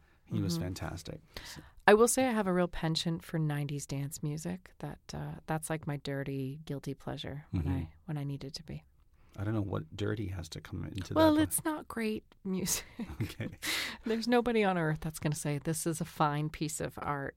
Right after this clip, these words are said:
Speaker 2: that," uh,
Speaker 1: Uh, sure.
Speaker 2: you know, like Sonique or, or,
Speaker 1: I
Speaker 2: um,
Speaker 1: love Sonique.
Speaker 2: The Real McCoy.
Speaker 1: Sonique is amazing.
Speaker 2: Okay, how about The Real <laughs> McCoy?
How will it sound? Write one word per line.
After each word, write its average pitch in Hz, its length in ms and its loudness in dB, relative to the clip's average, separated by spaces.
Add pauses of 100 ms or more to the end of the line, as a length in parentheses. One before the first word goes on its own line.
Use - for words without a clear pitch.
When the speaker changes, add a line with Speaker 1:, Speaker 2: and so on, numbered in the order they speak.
Speaker 2:
that," - 420 -8
uh, 139 140 -6 (300)
Speaker 1:
Uh, 107 120 -4
sure. 92 420 -4 (100)
Speaker 2:
you 160 120 -4
know, 139 240 -6 (120)
like 143 200 -10
Sonique 139 640 -4
or, 135 260 -8 (320)
or, 139 380 -10
Speaker 1:
I 131 40 0
Speaker 2:
um, 101 160 2
Speaker 1:
love 143 200 6
Sonique. - 420 -4
Speaker 2:
The 165 100 2
Real 156 200 4
McCoy. 147 720 -2
Speaker 1:
Sonique 113 420 -4
is 80 120 -4
amazing. 87 520 -4 (140)
Speaker 2:
Okay, 156 180 0
how 151 140 -2
about 170 160 0
The 170 80 -2
Real 160 280 0
<laughs> - 120 -16
McCoy? - 320 -6